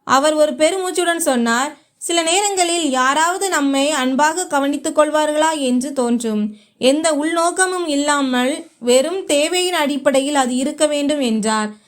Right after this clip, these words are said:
அந்த தருணம் இப்போது வெறும் தேவை மட்டுமல்ல என்று எனக்குள் நினைத்து கொண்டேன். இது ஒரு பாதை, ஒரு மௌனமான தருணம். ஆன்டி கேட்டார், "பிரபு, சில உறவுகள் இதயத்திற்கு மிக நெருக்கமானவை என்று உங்களுக்கு தோன்றியிருக்கிறதா?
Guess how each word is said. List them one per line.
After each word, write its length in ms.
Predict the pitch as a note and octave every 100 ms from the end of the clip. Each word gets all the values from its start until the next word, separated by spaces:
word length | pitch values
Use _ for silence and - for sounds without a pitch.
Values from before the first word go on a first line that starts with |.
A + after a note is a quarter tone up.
| _ _
அந்த 320 | C4 D#4 D#4+
தருணம் 560 | D4+ C4+ C4+ C#4 F4 F4
இப்போது 420 | C#4 D4+ D4+ E4+
வெறும் 320 | D4 C#4+ D#4+
தேவை 360 | D4+ D4 F#4 F#4
மட்டுமல்ல 560 | D#4 C4 C#4+ C4+ C#4
என்று 400 | C#4+ B3+ B3 D#4+
எனக்குள் 400 | C#4+ C4 C#4 D4+
நினைத்து 340 | C#4 C4+ C#4+ C4+
கொண்டேன். 580 | A#3 A3+ G#3+ G#3+ G#3+ - -
இது 280 | D4 F#4+
ஒரு 240 | F#4+ D#4 E4
பாதை, 680 | D#4+ C#4 C4 B3 A3+ G#3+ -
ஒரு 200 | B3 C4
மௌனமான 680 | C4 B3+ D4+ E4 E4 F4+ D#4
தருணம். 560 | C#4 B3+ A#3+ A3 G3+ - _
ஆன்டி 400 | A#3+ D4+ F#4 F4+
கேட்டார், 520 | D4 B3 A#3 A#3+ C#4 D#4 _
"பிரபு, 460 | - B3+ A3 C4+ D#4
சில 260 | - D4 C#4+
உறவுகள் 600 | D4 G4 F#4+ D#4 C4+ D4+
இதயத்திற்கு 800 | A#3+ B3 F4+ G4 F4+ E4+ B3+ D#4
மிக 260 | C#4+ C#4+ D4
நெருக்கமானவை 960 | C4+ D#4 F4+ E4+ D4+ C4+ B3+ B3+ B3+
என்று 480 | A3+ B3 D#4+ D#4 -
உங்களுக்கு 360 | B3 C#4 C#4 C#4
தோன்றியிருக்கிறதா? 920 | C4+ D#4 E4 C4 A3+ G#3+ A3 G#3+